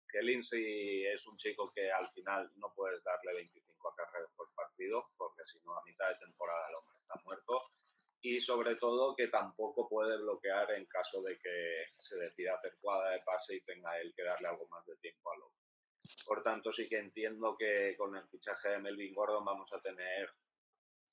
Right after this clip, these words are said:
un abanico más abierto de opciones, como bien, bien has dicho tú antes, Javi, eh, en cuanto a que puede abrirse y recibir, también es un jugador que puede, que puede bloquear bastante mejor que, que Philip Lindsay y le puede dar más tiempo a Locke en caso de hacer un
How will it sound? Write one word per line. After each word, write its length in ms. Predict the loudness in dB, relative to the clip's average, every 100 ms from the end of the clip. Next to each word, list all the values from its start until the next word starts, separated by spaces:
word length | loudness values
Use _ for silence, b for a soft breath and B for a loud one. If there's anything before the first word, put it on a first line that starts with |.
| _
un 120 | 2
abanico 400 | 6 8 6 0
más 220 | -2 0
abierto 400 | 0 0 0 0
de 80 | 0
opciones, 640 | 0 0 0 0 0 -4 -6
como 240 | -4 -2
bien, 240 | -2 -4 -4
bien 160 | -6 -4
has 140 | -4
dicho 240 | -6 -10 -8
tú 160 | -2
antes, 320 | -2 -2 -6 -2
Javi, 360 | 0 0 -4 -10 _ _ _ _
eh, 440 | -4 -2 0 0 -2
en 80 | 0
cuanto 340 | 0 2 0
a 60 | -2
que 100 | -2
puede 240 | 0 4
abrirse 480 | 4 2 -4 -4 -4
y 40 |
recibir, 840 | -4 -4 -4 -2 0 2 2 0 0
también 300 | -2 -2 -10
es 140 | -14
un 80 | -10
jugador 400 | -4 -2 0 -4
que 120 | -8
puede, 680 | -6 -4 -2 0 0 -4 -8 _
que 100 | -10 -8
puede 260 | -6 -6
bloquear 460 | -6 -10 -2 -2 0
bastante 480 | -4 -4 -8 -12 -18 -20
mejor 300 | -10 -10 -8
que, 100 | -10 -10 -14 _
que 100 | -12
Philip 300 | -8 -6 -4
Lindsay 680 | -4 -6 -6 0 2 2 -2
y 60 | -6
le 120 | -6
puede 200 | -6 -2
dar 200 | -2 -2
más 160 | -8 -12
tiempo 240 | -8 -6
a 60 | -4
Locke 240 | -6 -10
en 100 | -14
caso 260 | -10 -10 -6
de 80 | -6
hacer 200 | -6
un 80 | -12